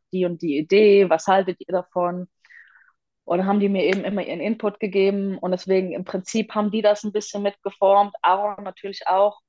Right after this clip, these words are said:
weil ich bin jetzt ja auch schon ein bisschen länger bei, äh, Aaron Insane als, äh, Schülerin quasi.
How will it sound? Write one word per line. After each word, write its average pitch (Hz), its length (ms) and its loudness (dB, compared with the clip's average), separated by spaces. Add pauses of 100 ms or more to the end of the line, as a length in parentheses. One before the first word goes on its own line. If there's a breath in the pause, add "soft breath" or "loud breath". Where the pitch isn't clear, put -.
weil 175 100 -2
ich - 100 -12
bin 190 100 -8
jetzt 185 120 -8
ja 104 120 0
auch - 60 -4
schon 190 200 -4
ein 180 60 -8
bisschen 180 240 -6
länger 180 260 -2
bei, 175 340 2
äh, 170 440 0
Aaron 185 260 2
Insane 175 540 -4
als, 160 480 -4
äh, 165 240 0 (720 loud breath)
Schülerin 196 560 0
quasi. 180 560 -2